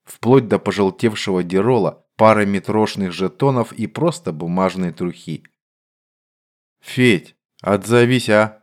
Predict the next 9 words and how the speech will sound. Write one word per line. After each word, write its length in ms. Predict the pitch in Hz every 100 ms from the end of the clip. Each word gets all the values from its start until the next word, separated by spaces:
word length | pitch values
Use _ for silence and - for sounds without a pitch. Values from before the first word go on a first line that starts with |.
| _ _ _ _ _ -
"Чего 520 | - 107 107 123 104
тебе?" 560 | - 87 92 87 _ _
недружелюбно 800 | 104 104 101 107 101 104 135 131 120
мурлыкнула 800 | 110 101 104 117 120 113 110
из 240 | 110 104 -
пустого 560 | - 92 - 101 101
вроде 320 | 92 95 92 90
бы 180 | 92
угла. 380 | 92 87 76 -